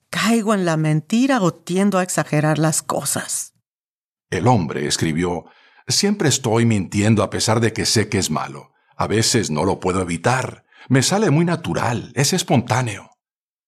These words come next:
Speaker 2: Este es el consejo que les dio mi esposa.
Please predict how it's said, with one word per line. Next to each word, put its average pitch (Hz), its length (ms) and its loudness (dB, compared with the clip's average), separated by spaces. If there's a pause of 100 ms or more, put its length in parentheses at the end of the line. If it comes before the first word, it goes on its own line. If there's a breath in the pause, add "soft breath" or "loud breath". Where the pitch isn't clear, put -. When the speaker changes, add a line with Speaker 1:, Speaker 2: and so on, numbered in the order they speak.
(140)
Speaker 2:
Este 92 520 0
es - 140 -8
el 82 140 -4
consejo 95 540 0
que 85 80 -4
les 69 260 -8
dio 82 220 -2
mi 87 140 0
esposa. - 600 -8